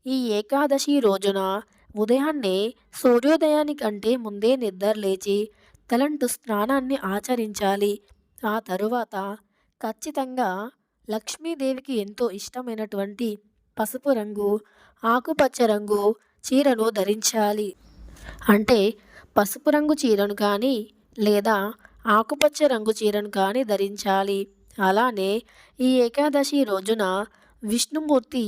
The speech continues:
ఎంతగానో మురిసిపోయే రాగి ఆకులో ఎంతో పవిత్రమైనటువంటి శక్తి ఉంటుంది. ఈ వైకుంఠ ఏకాదశి రోజున రాగి ఆకుని తెంపకూడదు, కానీ రాగి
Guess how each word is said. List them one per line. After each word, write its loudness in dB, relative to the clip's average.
ఎంతగానో 0
మురిసిపోయే 2
రాగి 4
ఆకులో 2
ఎంతో 2
పవిత్రమైనటువంటి -2
శక్తి 0
ఉంటుంది. -2
ఈ 0
వైకుంఠ -6
ఏకాదశి -4
రోజున -4
రాగి -2
ఆకుని -2
తెంపకూడదు, -4
కానీ -2
రాగి 2